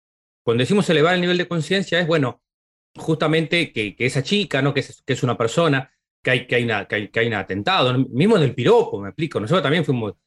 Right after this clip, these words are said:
este, no, el piropo, si no hay una, un consentimiento de la otra parte, si no tenés una relación,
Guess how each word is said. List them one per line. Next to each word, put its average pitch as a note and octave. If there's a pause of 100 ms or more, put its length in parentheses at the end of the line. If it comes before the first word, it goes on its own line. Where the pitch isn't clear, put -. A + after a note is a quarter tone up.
(220)
este, G2
no, G#2
el F#2
piropo, C3+
si A#2+
no B2
hay B2+
una, G#2+
un A2
consentimiento G#2+
de -
la G#2+
otra F#2+
parte, D#3+
si -
no B2+
tenés A#2+
una G#2
relación, F#2